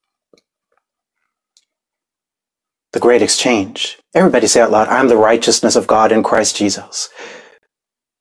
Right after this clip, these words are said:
I'm the righteousness of God in Christ Jesus.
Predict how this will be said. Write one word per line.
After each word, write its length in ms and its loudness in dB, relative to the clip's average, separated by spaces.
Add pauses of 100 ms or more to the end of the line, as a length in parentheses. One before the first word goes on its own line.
(320)
I'm 180 2
the 80 4
righteousness 720 2
of 120 -2
God 280 0
in 100 2
Christ 360 -2
Jesus. 600 -8